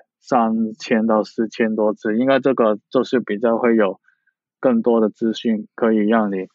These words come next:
学到更多东西。然后主要就是这两个平台，然后我也有一个 Telegram 的频道或者是群组，但是我现在，啊，暂时停止了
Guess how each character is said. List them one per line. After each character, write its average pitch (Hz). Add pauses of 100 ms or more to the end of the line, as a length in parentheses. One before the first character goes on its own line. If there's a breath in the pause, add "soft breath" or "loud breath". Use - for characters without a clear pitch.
(300)
学 110
到 113
更 107
多 107
东 107
西。 107 (720 soft breath)
然 135
后 143
主 123
要 139
就 139
是 131
这 135
两 110
个 107
平 110
台， 113
然 113
后 127
我 110 (240)
也 120
有 117
一 123
个 104 (580 soft breath)
Telegram 110
的 98 (100)
频 110
道 117
或 120
者 117
是 113 (300)
群 113
组， -
但 143
是 156
我 113
现 127
在， 120 (540 soft breath)
啊， 107
暂 135
时 113
停 117
止 110
了 101